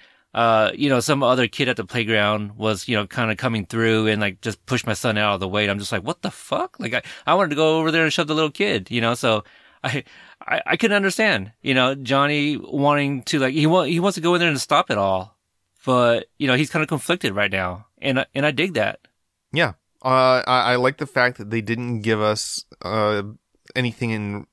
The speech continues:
Speaker 2: black and white in this season. I mean, there are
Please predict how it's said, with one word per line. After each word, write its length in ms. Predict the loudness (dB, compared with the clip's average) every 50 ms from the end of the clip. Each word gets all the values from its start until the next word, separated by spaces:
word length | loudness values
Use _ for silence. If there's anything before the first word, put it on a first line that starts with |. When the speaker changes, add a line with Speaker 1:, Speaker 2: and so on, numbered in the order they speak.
| _ _ _
Speaker 2:
black 420 | -14 -8 -2 0 2 2 0 0 -4
and 140 | -6 -4 -4
white 180 | -4 -4 -4
in 120 | -6 -8 -8
this 160 | -6 -6 -6
season. 420 | -8 -8 -8 -8 -10 -12 -14 -20 _ -20 -20 -20 -20 -20 -20 -20 -20 -20 _ -4
I 120 | -2 0
mean, 240 | 0 0 0 0 0
there 260 | 2 4 4 4 4
are 420 | 4 4 4 4 2 0 -2 -6